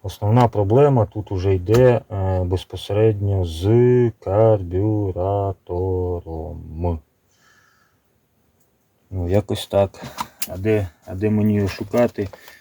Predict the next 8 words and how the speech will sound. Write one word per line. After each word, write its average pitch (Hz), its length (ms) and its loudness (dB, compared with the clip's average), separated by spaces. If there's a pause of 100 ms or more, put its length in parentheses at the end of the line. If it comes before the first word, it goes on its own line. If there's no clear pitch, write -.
(220)
навіть 101 360 0
не 101 120 0
знаю, 131 420 4
тому 101 300 0
що 98 200 -6
в 98 60 -2
мене 117 300 4
лишилися 104 840 0